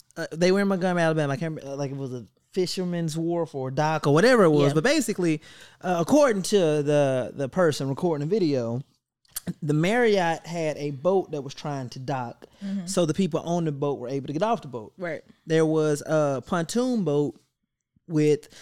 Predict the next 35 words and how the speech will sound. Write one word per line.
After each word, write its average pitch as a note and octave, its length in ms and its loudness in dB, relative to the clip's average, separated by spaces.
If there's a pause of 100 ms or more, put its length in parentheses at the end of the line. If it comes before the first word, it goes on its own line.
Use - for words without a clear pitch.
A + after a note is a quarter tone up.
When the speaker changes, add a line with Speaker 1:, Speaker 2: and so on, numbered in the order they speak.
(100)
Speaker 1:
six F4+ 240 -4
or A3 40 -6
seven G3+ 320 -2
white E3+ 200 0
people C#3 220 -4
on C3+ 220 -4
it, D#3 120 -14
Speaker 2:
Mm-hmm. G3 360 -8
Speaker 1:
and E3 80 0
there E3 80 4
was D3+ 80 2
a D3 40 2
black D#3 220 0
security D4+ 400 -2
guard, E3 240 0
and D#3+ 60 -6
he F#3+ 80 -4
was C#3+ 80 -8
like, C3+ 100 -6
"Hey, C4+ 200 2
you G#3 140 -4
know, F3 80 -4
y'all D3+ 220 -2
gotta D3 140 -4
move D3 240 -6
y'all B2+ 260 -6
boat. F3+ 380 -2
You D#3 120 -10
know, C3 120 -6
they C#3 120 -4
trying B2 200 -10
to A2 40 -14
park." F#3 340 -4
And C3+ 100 -6
apparently, F#3 720 -2